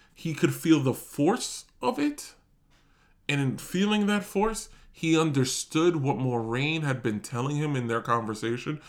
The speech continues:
You don't even get the idea of what someone like the Dragon Reborn could be capable of. And I think that's why Nynaeve being the Dragon Reborn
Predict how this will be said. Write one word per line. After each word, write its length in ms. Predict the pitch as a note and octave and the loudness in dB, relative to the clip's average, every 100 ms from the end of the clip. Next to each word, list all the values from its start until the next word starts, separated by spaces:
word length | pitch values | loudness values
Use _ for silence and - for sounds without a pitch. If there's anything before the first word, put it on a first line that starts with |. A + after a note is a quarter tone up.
| - - | -20 -12
You 160 | - A#2+ | -2 0
don't 300 | A#2+ D3 - - | 2 2 0 -4
even 420 | E3 D#3+ C#3 A#2 | -2 0 0 0
get 260 | C#3 D3 D3 | 0 0 0
the 140 | C3 | 0
idea 500 | B2 A2 B2+ C#3+ A#2 - - _ | 0 0 2 2 0 -4 -20 _
of 220 | B2+ A2+ | 0 0
what 680 | A2+ G#2+ G#2+ A2 C3 - - - _ _ _ | -2 -6 -4 -2 -2 -2 -14 -20 _ _ _
someone 600 | - - - D3+ C#3 C3 | -8 -4 0 2 2 0
like 200 | B2 B2 | 0 -2
the 80 | B2 | -4
Dragon 340 | A2+ B2 A#2+ A#2+ | -2 0 0 -2
Reborn 460 | A#2 G#2 A#2 A2 | -4 -4 -4 -6
could 180 | - G#2 | -6 -6
be 100 | G#2 | -8
capable 840 | - - D#3+ D#3 G#2+ G2+ G2 - | -8 0 0 2 -2 -2 -4 -8
of. 80 | - - _ _ _ _ _ - - _ _ _ _ | -12 -20 _ _ _ _ _ -20 -20 _ _ _ _
And 100 | A#2 | -6
I 80 | C3 | -6
think 320 | C3+ E3+ C3+ | -2 -4 -2
that's 260 | C#3 D3 - | -4 -4 -4
why 360 | C#3 C#3 B2+ A2 - B2 - | 0 4 4 2 -6 -8 -4
Nynaeve 540 | B2 B2+ B2 C#3 A#2+ | 0 2 4 2 0
being 320 | G#2+ C#3 D#3+ D3+ | 0 2 4 4
the 80 | |
Dragon 380 | C3+ C3+ C3+ C3 | 2 2 2 2
Reborn 360 | C3 A#2 C3 | 0 2 0